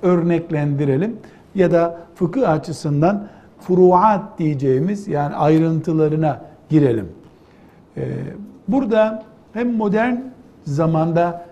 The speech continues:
karşımıza çıkan konuları konuşuyoruz, dikkat ederseniz, hem de fukahamızın ta kökten beri, ashab-ı kiramdan itibaren ele aldıkları, konuştukları meseleyi konuşuyoruz. Burada çok,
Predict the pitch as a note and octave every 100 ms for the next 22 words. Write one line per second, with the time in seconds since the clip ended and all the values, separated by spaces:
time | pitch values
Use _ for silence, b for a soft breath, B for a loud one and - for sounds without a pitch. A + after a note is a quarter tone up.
0 | - E3 D#3+ - D#3+ D3+ D#3+ D#3+ D3 D#3+
1 | D3 C#3 B _ - E3 E3 D#3+ E3 E3
2 | D3 D#3 - D#3+ E3+ C#3+ D3 E3+ E3 F3
3 | F3+ G3 G#3+ A#3+ - B - C#4+ C4+ G3+
4 | F#3+ G#3 G#3+ F3+ E3+ D#3+ D3 G#3 A3 G3
5 | G#3 F3+ D#3+ E3+ G3 F#3 G3+ F#3+ D3 C3
6 | F3 A#3 B B B - E3+ F3+ F3+ E3
7 | D#3+ E3+ E3 D#3+ E3 F#3 E3 C#3 C3 F#3
8 | A#3+ B B B - F#3+ A3 D#3 D3+ D#3
9 | E3 G#3+ G3+ F#3 F3 F3+ - F3 F3 C#3
10 | B B - D#3+ D#3 D3+ C#3+ C#3 C#3+ C3+
11 | B2 E3+ G#3+ A#3 B B B - B3+ G3+
12 | G#3+ - A#3